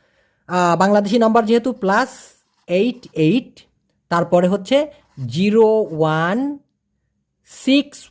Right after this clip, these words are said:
ওয়ান সেভেন আটান্ন আটানব্বই ঊননব্বই।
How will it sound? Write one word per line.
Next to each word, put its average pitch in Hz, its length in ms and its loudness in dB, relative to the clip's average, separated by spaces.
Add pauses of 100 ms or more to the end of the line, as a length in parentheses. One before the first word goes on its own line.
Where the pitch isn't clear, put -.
ওয়ান 147 640 0 (260)
সেভেন 160 760 -2 (1800)
আটান্ন 185 840 0 (1300)
আটানব্বই 170 1040 0 (1040)
ঊননব্বই। 165 580 2